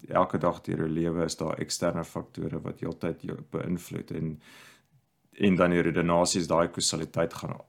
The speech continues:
gaan al die pad terug na die Big Bang toe. So, so, dit is half asof jou hele lewe half predetermined is. Ehm, dis die, die een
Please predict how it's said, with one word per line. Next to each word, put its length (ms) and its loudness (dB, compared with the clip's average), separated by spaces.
gaan 220 -8
al 140 8
die 100 6
pad 260 -2
terug 240 -8
na 120 -6
die 120 -8
Big 220 -8
Bang 320 -2
toe. 160 -12
So, 160 -12
so, 240 -8
dit 300 -12
is 100 -4
half 260 -6
asof 300 -4
jou 100 -4
hele 300 0
lewe 420 -2
half 340 -6
predetermined 840 -2
is. 420 -6
Ehm, 380 -2
dis 240 -2
die, 340 -2
die 280 -2
een 600 0